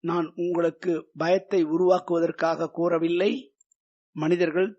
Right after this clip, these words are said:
தானியங்களைப் போன்று கசக்கி பிழிந்து சக்கையாகி விடுவார்கள். அப்படிப்பட்ட விநாசத்தை பார்ப்பீர்கள். ஆகவே அதற்கு முன்பாக நம்மை நாம் உறுதியாக மாற்றிக்கொள்வோம்.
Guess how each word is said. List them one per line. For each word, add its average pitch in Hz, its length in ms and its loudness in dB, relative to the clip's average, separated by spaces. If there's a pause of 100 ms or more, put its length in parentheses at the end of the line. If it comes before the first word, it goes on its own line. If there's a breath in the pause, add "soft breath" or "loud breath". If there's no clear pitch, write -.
தானியங்களைப் 160 640 2
போன்று 170 580 -2 (260)
கசக்கி 190 600 -4
பிழிந்து 185 540 0 (100)
சக்கையாகி 175 560 0
விடுவார்கள். 170 560 2 (840)
அப்படிப்பட்ட 175 540 0
விநாசத்தை 170 680 -2
பார்ப்பீர்கள். 175 640 -4 (200)
ஆகவே 175 500 0
அதற்கு 165 420 -4
முன்பாக 170 720 0
நம்மை 160 320 -2
நாம் 165 300 -2
உறுதியாக 170 540 0
மாற்றிக்கொள்வோம். 170 800 -2